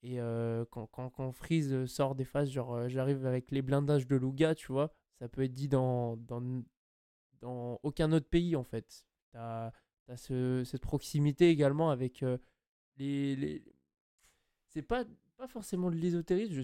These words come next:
je saurais pas vraiment le qualifier par un autre mot, mais au final quelque chose qui est, euh,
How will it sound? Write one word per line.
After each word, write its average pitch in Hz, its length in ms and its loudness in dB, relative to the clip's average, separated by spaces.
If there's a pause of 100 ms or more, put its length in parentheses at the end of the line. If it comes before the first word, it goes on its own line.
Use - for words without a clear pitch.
(140)
je 131 160 -8
saurais 139 220 -2
pas 208 140 2
vraiment 175 300 0
le 160 60 -2
qualifier 165 520 -2
par 143 200 -6
un 131 120 -6
autre 143 260 -6
mot, 196 240 2 (280)
mais 135 80 -10
au 131 40 -8
final 175 340 -4
quelque 156 320 0
chose 208 320 0
qui 147 300 0
est, 143 120 6
euh, 135 300 2